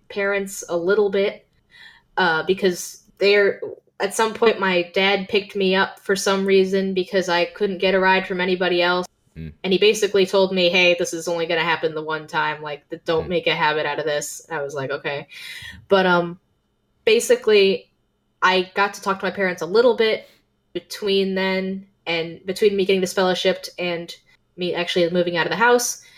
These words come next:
Speaker 1: And the talk that I had with my dad was really interesting. He basically said, "I understand why you feel like you have to do this.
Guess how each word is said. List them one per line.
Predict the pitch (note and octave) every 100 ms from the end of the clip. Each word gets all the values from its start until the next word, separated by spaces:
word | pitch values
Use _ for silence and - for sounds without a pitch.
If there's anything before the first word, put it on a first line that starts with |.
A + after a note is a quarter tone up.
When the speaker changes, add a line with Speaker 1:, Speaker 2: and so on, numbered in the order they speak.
| - _ -
Speaker 1:
And | G#3 G#3 G#3 G3+ - _ _ _ _
the | - -
talk | C#4+ D#4+
that | D#4+
I | C#4+
had | B3+ A#3+
with | A#3
my | G#3+
dad | G3 F#3+
was | F3
really | F#3 F#3 E3
interesting. | D#3+ D3+ - C#3 C#3 _ _ _
He | -
basically | G#3 C#4+ D4 D4 C4+
said, | B3 A3 G3+ G3 -
"I | G#3 A#3
understand | A#3+ A#3 - G3+ G3+
why | G3
you | F#3 F#3+
feel | F#3+ F3+
like | F3 F3
you | F3
have | D#3+ -
to |
do | D#3+ D3+
this. | C#3+ C3 -